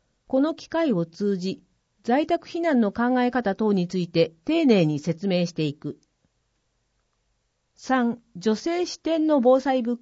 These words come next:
ク、東京暮らし防災の活用を。区庁職務代理者。防災講話等で資料として活用するとともに、内容を周知する。質問、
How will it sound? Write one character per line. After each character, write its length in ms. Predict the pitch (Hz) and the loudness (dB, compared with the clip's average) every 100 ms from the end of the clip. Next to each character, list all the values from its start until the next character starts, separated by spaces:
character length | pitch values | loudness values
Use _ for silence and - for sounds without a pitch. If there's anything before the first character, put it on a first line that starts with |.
| _ | _
ク、 220 | 175 - _ _ _ | -6 -6 _ _ _
東 200 | 285 339 339 | -4 -2 0
京 220 | 359 339 | -2 0
暮 180 | 311 302 | 0 -2
ら 60 | |
し 180 | 294 262 | -2 -4
防 220 | 269 277 | -2 -2
災 240 | 247 160 151 | -2 -6 -6
の 100 | 135 | -8
活 340 | 170 165 208 | -8 -8 -4
用 180 | 202 175 | -2 0
を。 280 | 165 147 - _ _ _ _ _ _ _ _ _ _ _ - | -2 -4 -8 _ _ _ _ _ _ _ _ _ _ _ -20
区 140 | - | -8
庁 240 | 349 320 | -2 0
職 240 | - 208 226 | 0 -2 0
務 120 | 220 | 2
代 220 | 214 202 | 2 -2
理 120 | 196 | -4
者。 200 | - 156 - _ _ _ _ _ _ _ | -4 -6 -6 _ _ _ _ _ _ _
防 220 | - 294 339 | -2 0 2
災 240 | 370 349 | 0 0
講 180 | 370 339 | 0 2
話 140 | 220 | 0
等 260 | 208 247 240 | 0 0 2
で 240 | 277 - - | 0 -2 -6
資 160 | - | -6
料 180 | 294 330 | -2 -2
と 140 | 233 190 | -2 -4
し 80 | |
て 100 | 170 | -4
活 260 | 175 170 226 | -4 -4 -2
用 140 | 226 | -2
す 100 | 226 214 | -2 -6
る 100 | 208 | -6
と 100 | 165 | -4
と 120 | 165 | -2
も 120 | 165 | -2
に、 240 | 165 - _ - | -2 -4 _ -8
内 260 | 185 269 311 | -2 0 0
容 220 | 311 277 | -2 -2
を 100 | 277 | -4
周 280 | - 302 254 | -4 -6 -6
知 160 | - | -8
す 120 | - 139 | -8 -8
る。 180 | - _ _ _ _ _ _ _ _ _ _ _ _ _ _ _ _ _ _ | -8 _ _ _ _ _ _ _ _ _ _ _ _ _ _ _ _ _ _
質 300 | - - 294 | -18 -8 0
問、 320 | 277 254 220 | 4 4 0